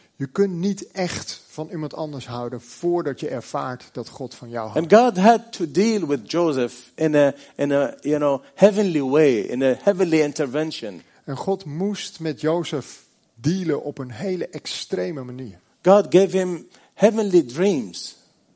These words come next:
Speaker 2: Heavenly dreams.
Speaker 1: Oké. God gaf hem hemelse dromen.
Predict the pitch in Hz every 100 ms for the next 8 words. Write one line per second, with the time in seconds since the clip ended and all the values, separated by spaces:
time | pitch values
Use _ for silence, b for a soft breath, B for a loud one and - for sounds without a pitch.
0 | _ _ _ _ _ _ _ _ _ -
1 | 175 156 135 123 107 123 101 101 - -
2 | - 143 127 - B B - 202 - -
3 | 180 - 170 151 127 175 202 185 - 135
4 | 143 151 117 98